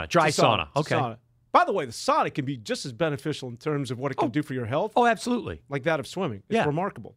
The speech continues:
Speaker 2: Yeah. What
Speaker 1: I
Speaker 2: it does for blood flow.
Speaker 1: Oh, if you're not s-, steaming or saunaing, you gotta get it into your rotation. It's very good for you.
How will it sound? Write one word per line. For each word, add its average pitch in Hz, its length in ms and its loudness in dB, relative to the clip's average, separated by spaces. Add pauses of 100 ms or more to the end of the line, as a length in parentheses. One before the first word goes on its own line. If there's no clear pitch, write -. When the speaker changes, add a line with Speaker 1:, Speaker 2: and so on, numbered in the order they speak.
(120)
Speaker 2:
Yeah. 156 140 -2
What 95 100 -8 (160)
Speaker 1:
I 185 160 6
Speaker 2:
it - 40 4
does 165 120 0
for 143 100 -4
blood 151 300 0
flow. 190 320 -2 (340)
Speaker 1:
Oh, 226 340 2
if 165 220 0
you're 247 160 4
not 247 260 4
s-, - 360 -4 (120)
steaming 196 580 2
or 156 100 4
saunaing, 98 800 0 (500)
you 143 140 2
gotta 165 220 4
get 135 180 4
it 127 100 2
into 117 140 2
your 104 100 0
rotation. 82 540 -6 (500)
It's 101 140 -8
very 151 400 2
good 135 160 2
for 113 100 -4
you. 92 180 -4